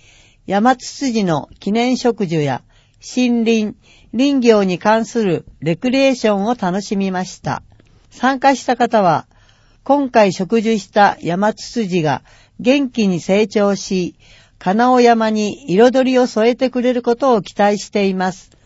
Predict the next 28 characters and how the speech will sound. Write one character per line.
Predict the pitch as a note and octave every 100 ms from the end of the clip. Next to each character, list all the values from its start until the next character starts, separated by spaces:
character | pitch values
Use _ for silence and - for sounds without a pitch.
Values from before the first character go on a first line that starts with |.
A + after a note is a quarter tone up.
| - _ -
と | -
話 | - F3+ F#3+ A#3
し | -
て | E3+
く | D#3
れ | C#3+
ま | C3 C3
し | -
た。 | - - _ _ _ _ _ -
寄 | G3+ A#3+ D4+
居 |
町 | C#4 A#3 G3 F#3 D#3+ - _ _ _ _
合 | - F3+ - -
併 | C4+ B3+
七 | G3+ G3+ B3+
十 | C#4+
周 | C4+ - C4+ C4
年 | B3+ B3
記 | B3 A3+
念 | F3+ C3 C3+ _ _ _ _
フ | G#3
ォ |
ト | C#4
コ | C#4 D4
ン | C4+
テ | A#3
ス | G3 -
ト | E3+ C#3+